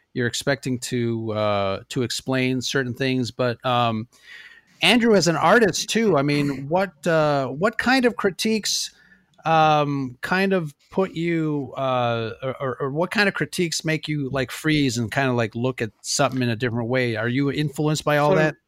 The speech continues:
Speaker 3: I, I would say I'm not heavily influenced. I think it's impossible to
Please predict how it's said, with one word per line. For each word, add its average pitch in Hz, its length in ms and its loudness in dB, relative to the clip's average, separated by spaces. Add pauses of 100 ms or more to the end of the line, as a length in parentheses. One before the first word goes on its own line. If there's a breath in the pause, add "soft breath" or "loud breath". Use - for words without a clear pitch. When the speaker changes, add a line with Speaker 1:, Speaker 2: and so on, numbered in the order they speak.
(680 soft breath)
Speaker 3:
I, 247 260 2
I 277 100 6
would 330 140 0
say 226 180 6
I'm 165 260 6
not 151 320 6
heavily 165 460 2
influenced. 165 340 2
I 196 100 6
think 220 160 2
it's 170 120 2
impossible 143 760 4
to 127 400 0